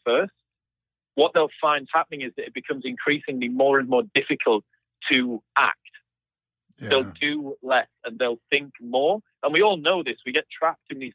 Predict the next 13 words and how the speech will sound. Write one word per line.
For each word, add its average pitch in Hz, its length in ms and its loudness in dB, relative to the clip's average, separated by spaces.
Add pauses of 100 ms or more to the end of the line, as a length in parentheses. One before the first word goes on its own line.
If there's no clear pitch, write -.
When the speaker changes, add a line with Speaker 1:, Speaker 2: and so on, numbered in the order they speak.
Speaker 1:
periods 139 400 -2
where 113 160 4
we 117 220 -2
overthink 131 600 -2 (360)
so 151 300 0
much, 135 240 0 (260)
tons 135 240 -2 (140)
of - 100 -14
thinking 233 280 -2
and 202 100 -10
thinking 233 300 0
and 196 80 -6
thinking, 208 340 2